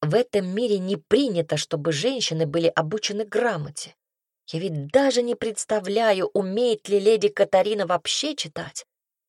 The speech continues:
Не знаю, что буду делать, если нет. К счастью, мужчина кивнул и сказал: «Хорошо,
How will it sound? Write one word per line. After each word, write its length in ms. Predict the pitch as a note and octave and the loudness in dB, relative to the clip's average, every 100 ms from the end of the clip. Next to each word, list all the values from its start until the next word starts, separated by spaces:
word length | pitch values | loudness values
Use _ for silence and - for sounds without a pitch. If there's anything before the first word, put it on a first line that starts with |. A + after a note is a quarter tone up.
| _ | _
Не 160 | - F3 | -2 0
знаю, 420 | E3+ D#3+ C4 B3+ | 0 -4 -4 -4
что 180 | - G#3+ | -2 -2
буду 160 | F3+ F#3 | -2 0
делать, 320 | E3 B3 A#3+ | 6 6 4
если 260 | A3+ - A#3 | -2 -2 -4
нет. 380 | G3 D3+ - - _ _ _ _ _ _ _ | -4 -6 -10 -20 _ _ _ _ _ _ _
К 60 | |
счастью, 540 | - C#4 - - C4+ B3+ _ _ _ - | -4 -2 -2 -2 -4 -4 _ _ _ -2
мужчина 420 | G#3+ - C4+ B3+ | 0 0 0 0
кивнул 460 | A3 F#3+ G3+ B3 | 2 2 0 -2
и 180 | B3+ A3+ | -2 -4
сказал: 500 | - G#3 G3 D#3 D3 - _ _ _ _ _ _ - | -4 -2 -2 -2 -6 -12 _ _ _ _ _ _ 0
«Хорошо, 680 | - F3 F#3+ - B3+ E3 | 6 6 6 2 0 0